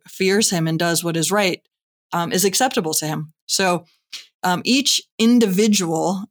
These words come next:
is responsible for his or her salvation. And so a good education, as Christians have seen from the very beginning, is critical for understanding the scriptures. How are you supposed to become a,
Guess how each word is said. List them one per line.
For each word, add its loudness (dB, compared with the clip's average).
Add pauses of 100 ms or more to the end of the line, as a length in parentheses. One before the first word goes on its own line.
is 0
responsible 0
for -2
his 0
or 0
her 0
salvation. -2 (360)
And 2
so 2
a 2
good 2
education, 0 (120)
as -2
Christians 0
have -4
seen 2
from 0
the 2
very 2
beginning, 0
is 0
critical -2
for -2
understanding 0
the -4
scriptures. -2
How 0
are 4
you 4
supposed 0
to -2
become 0
a, -2